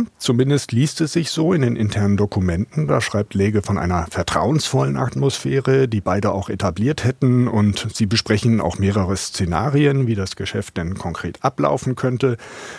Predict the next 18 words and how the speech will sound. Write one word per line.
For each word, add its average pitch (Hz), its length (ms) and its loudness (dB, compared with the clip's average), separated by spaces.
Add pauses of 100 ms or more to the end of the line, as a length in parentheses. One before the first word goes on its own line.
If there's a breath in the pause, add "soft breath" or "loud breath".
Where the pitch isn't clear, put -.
Da 98 140 -2
gibt's 110 240 -4
dann 104 340 2
ziemlich 143 300 0
viel 113 120 4
Managersprech, 135 1160 0
also 85 180 -6
Portfoliooptimierung, 117 1400 0
Swaps, - 560 -2
also 80 280 -6
Tausch 101 420 -2
von 98 200 -2
Liefermengen. 117 600 0
Davon 110 360 0
ist 110 200 -2
dann 107 100 4
die 113 100 4
Rede. 110 380 4